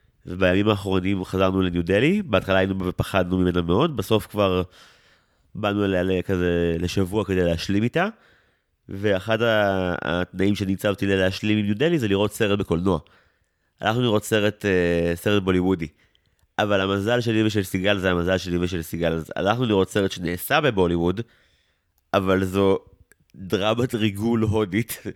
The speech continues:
אה, מבוססת על סיפור אמיתי, אבל החלק הרלוונטי לענייננו עם סיגריות,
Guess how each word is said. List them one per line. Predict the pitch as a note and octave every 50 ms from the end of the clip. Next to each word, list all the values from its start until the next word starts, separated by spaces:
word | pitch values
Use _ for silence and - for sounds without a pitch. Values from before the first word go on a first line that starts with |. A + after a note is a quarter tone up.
| - - C3 C3+ C#3+ C#3+ C3+ C3 - - -
אה, | - G#2+ G#2+ G#2+ G#2+ - - -
מבוססת | G#2 A2+ G#2+ G#2 G#2 G2+ A2+ B2 B2+ B2 A#2
על | C3 B2
סיפור | A2 - A#2+ G#2 - - A#2 A2 A2
אמיתי, | G#2+ G2+ F#2+ - - A2 A2 A#2 C#3+ F3+ F#3+ _ _ - - - - - _ _ _ -
אבל | - G#2+ G#2 G#2+
החלק | G#2 G2+ B2 C3+ B2+
הרלוונטי | B2+ G#2+ G2+ G2+ G2+ A#2 A#2+ B2+ B2+
לענייננו | A2+ G#2+ G2+ F#2 G#2 A#2 A#2 A#2+
עם | A#2+ G#2+
סיגריות, | - - F#2+ G#2 C#3 E3+ F3+ E3 E3 E3 - -